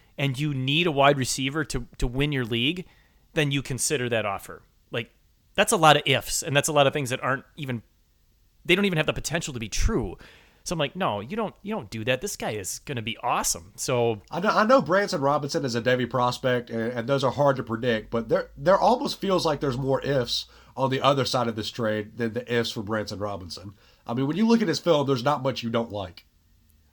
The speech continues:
Speaker 1: E-, exactly. And, you know, we've talked all about future value. His value is gonna go up.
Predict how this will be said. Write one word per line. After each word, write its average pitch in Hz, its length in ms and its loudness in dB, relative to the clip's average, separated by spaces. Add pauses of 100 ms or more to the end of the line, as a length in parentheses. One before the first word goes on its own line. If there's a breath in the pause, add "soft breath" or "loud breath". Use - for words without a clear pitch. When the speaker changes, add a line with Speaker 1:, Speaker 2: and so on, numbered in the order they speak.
Speaker 1:
E-, 180 160 -2
exactly. 139 680 0
And, 151 200 -2
you 160 80 -6
know, 139 100 -2
we've 143 220 -4
talked 160 260 0
all 151 140 -2
about 120 200 -2
future 147 360 -4
value. 110 560 -4
His 135 200 0
value 147 400 2
is 107 120 -4
gonna 135 200 2
go 107 220 -2
up. 110 240 2